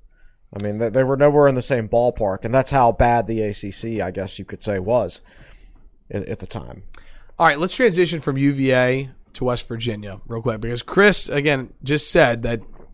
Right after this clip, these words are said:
Speaker 2: the team that he gets the most satisfaction out of beating besides U V A is West Virginia. Will, let me start with you on this. How did the rivalry grow to what it was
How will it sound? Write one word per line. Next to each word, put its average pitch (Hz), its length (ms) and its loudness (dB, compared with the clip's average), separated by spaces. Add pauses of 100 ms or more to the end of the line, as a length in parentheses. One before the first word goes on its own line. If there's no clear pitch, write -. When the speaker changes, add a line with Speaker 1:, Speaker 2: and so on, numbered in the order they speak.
(160)
Speaker 2:
the 120 120 -6
team 156 280 -2
that 139 80 -2
he 143 80 2
gets 143 200 0
the 127 60 -8
most 139 220 -2
satisfaction 143 640 -2
out 123 100 -6
of 120 80 -8
beating 127 200 -4
besides 123 360 -6
U 117 100 -4
V 120 140 -6
A 110 40 -6
is 107 180 -10
West 117 200 -6
Virginia. 113 400 -10 (460)
Will, 147 200 2
let 156 120 -2
me 180 60 -4
start 165 220 -2
with 131 100 -6
you 139 100 -4
on 120 80 -8
this. 113 240 -14 (580)
How 190 800 6 (680)
did 147 580 2 (420)
the 127 140 -10
rivalry 139 640 0
grow 123 400 -6
to - 180 -8
what 120 280 -4
it 127 100 -8
was 104 580 -10